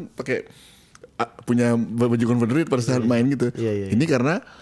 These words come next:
Speaker 1: memang di ini sendiri, di dalam skena rockabilly sendiri masih ada perdebatan di situ. Dari kita s-, kalau, kalau dari gua dan The Hayden sih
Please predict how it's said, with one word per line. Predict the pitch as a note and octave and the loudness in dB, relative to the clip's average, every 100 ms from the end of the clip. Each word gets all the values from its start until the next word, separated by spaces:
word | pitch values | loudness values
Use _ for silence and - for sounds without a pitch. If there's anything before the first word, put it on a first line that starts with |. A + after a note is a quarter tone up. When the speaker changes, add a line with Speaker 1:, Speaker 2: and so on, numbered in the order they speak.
| - - _ _ _ _ _ - | -20 -20 _ _ _ _ _ 0
Speaker 1:
memang | B2+ B2 F#3 C4+ | 2 4 2 2
di | G3 C#3+ B2+ A#2+ | 2 2 2 2
ini | - B2+ | 2 2
sendiri, | B2+ A#2 A2+ G2+ G2 G2+ A#2 | 2 2 2 2 2 2 2
di | A2+ | 2
dalam | A2 G#2 G2+ G2 | 2 2 0 0
skena | G2 A2 G#2 G2+ | 0 0 0 0
rockabilly | G2 G#2 G#2 G2 | 0 0 0 0
sendiri | G2 G#2 C#3 | -2 -2 0
masih | A2 A#2 - | 0 0 0
ada | B2+ B2+ | 0 0
perdebatan | B2+ B2 C#3 E3+ D3+ C#3+ G#2 D2+ C2+ - | 0 0 0 0 0 0 -2 -6 -12 -12
di | A2 A2 | -6 -4
situ. | C3+ B2+ F#2+ F#2+ - - - - - | -4 -2 -4 -4 -12 -20 -20 -20 -6
Dari | A2 A2+ | 0 0
kita | A2+ A#2 A#2+ A#2+ | 0 0 0 -2
s-, | - - - | -4 -16 -12
kalau, | - G#2+ | -4 -2
kalau | G#2+ A2+ A#2 | 0 0 2
dari | A2+ A2 | 2 0
gua | G2+ A#2 A2+ | 2 2 2
dan | A2 | 0
The | G#2+ | 0
Hayden | G#2 G2+ | 0 0
sih | D#3 | -2